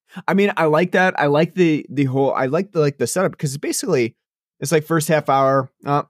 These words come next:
there's Confederates, like, you're kinda dealing with the Confederates. Second half hour, oh, there's the Mexicans, you're kinda dealing with the Mex-,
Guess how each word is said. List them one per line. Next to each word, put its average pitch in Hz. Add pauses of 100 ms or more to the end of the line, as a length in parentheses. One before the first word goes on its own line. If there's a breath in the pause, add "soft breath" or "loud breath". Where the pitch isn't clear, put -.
there's 127
Confederates, 117
like, 107
you're 107
kinda 113
dealing 107
with 104
the 104
Confederates. 95 (240 soft breath)
Second 147
half 143
hour, 135 (100)
oh, 139 (160)
there's 127
the 123
Mexicans, 110
you're -
kinda 113
dealing 117
with 110
the 107
Mex-, 98